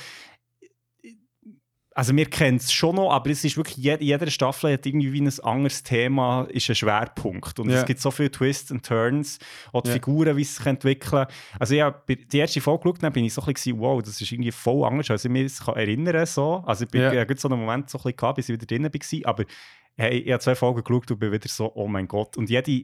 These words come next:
Speaker 1: Folge hört halt so mit einem Cliffhanger
Speaker 2: Ja.
Speaker 1: auf. Es ist wirklich crazy.
Speaker 2: Ja, vor allem üble Cliffhanger meistens, ja.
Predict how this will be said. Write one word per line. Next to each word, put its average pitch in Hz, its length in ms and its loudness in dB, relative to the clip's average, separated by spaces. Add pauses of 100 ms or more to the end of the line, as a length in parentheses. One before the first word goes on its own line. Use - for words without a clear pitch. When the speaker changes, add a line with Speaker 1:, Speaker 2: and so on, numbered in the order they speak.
Speaker 1:
Folge 131 340 2
hört 127 180 2
halt 127 160 -4
so 127 120 -4
mit 123 200 0
einem 107 160 2
Cliffhanger 127 600 0
Speaker 2:
Ja. 123 340 4
Speaker 1:
auf. 123 80 -4
Es - 160 -8
ist - 100 -4
wirklich - 320 -6
crazy. 107 680 -2
Speaker 2:
Ja, 113 220 2
vor 120 120 -2
allem 120 100 -2
üble 131 440 2
Cliffhanger 101 600 -2
meistens, 101 460 -6
ja. 107 300 2